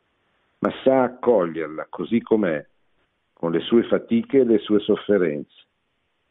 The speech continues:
cercando di riconoscere nella malattia un senso dal quale si lascia interpellare e guidare, con la fiducia di chi si abbandona al Signore della vita e in esso si manifesta.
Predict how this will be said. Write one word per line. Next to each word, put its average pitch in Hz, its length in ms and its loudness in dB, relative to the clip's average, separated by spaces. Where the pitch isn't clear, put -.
cercando 151 440 2
di 135 140 4
riconoscere 107 760 -2
nella 87 240 -4
malattia 95 800 2
un 95 160 -8
senso 147 460 2
dal 104 260 -2
quale 123 340 2
si 113 100 -10
lascia 101 400 -2
interpellare 98 1080 0
e 120 100 2
guidare, 90 640 -2
con 90 100 -8
la 90 80 -2
fiducia 117 520 2
di 95 140 -2
chi - 240 -6
si 104 100 2
abbandona 95 600 0
al 92 180 -6
Signore 98 340 0
della 90 260 0
vita 82 460 -4
e 98 160 2
in 101 140 2
esso 80 320 -4
si 95 140 -6
manifesta. 87 800 -6